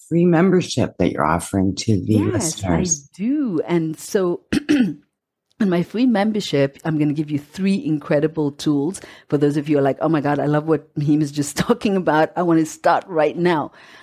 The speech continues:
Speaker 2: My international best-selling book, which has the three pillars to inner peace in it,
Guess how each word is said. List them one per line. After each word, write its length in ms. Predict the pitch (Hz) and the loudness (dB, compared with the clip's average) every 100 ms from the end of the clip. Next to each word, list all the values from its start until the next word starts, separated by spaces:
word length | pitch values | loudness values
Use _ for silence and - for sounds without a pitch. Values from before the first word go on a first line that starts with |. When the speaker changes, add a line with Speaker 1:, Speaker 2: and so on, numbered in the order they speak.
| - - _ | -20 -20 _
Speaker 2:
My 140 | 170 160 | 0 2
international 680 | 180 214 233 208 190 - 185 | 2 2 2 2 0 0 -2
best-selling 600 | 165 160 - 156 147 139 | 0 -2 0 0 2 2
book, 380 | 139 139 - - | 2 0 -2 -12
which 260 | - 156 - | -6 -6 -6
has 480 | - 151 143 139 - _ | -4 0 0 -2 -8 _
the 140 | 151 | -2
three 520 | 143 - - 180 180 190 - | -2 -4 -2 0 2 -2 -8
pillars 460 | - 165 147 143 - | -2 2 2 0 -6
to 120 | - | -4
inner 220 | 156 147 135 | 0 0 0
peace 520 | - 147 208 - - _ | -6 -4 -4 -6 -12 _
in 160 | 170 165 | 0 2
it, 240 | 220 - | 0 -4